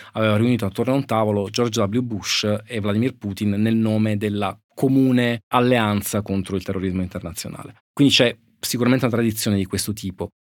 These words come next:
Allo stesso tempo c'è, secondo me, un... il successo delle spie russe in Italia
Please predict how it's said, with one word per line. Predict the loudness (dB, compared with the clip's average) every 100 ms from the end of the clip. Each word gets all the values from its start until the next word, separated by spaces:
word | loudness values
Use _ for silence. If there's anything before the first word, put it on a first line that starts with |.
| _ 2
Allo | 4 4 2
stesso | 0 0 2
tempo | 4 4 0 -2 -4
c'è, | 0 2 4 4 0 -6
secondo | -6 -4 0 2
me, | 4 2 2
un... | 2 4 6 6 4 2 -2 -6
il | -8
successo | -6 2 4 4 0 -2
delle | 0 0
spie | -2 -4 0 2 2 0 -4 -8
russe | -4 -4 -4 -4 0 0 0 -2 -6
in | -2
Italia | 0 2 2 2 0 0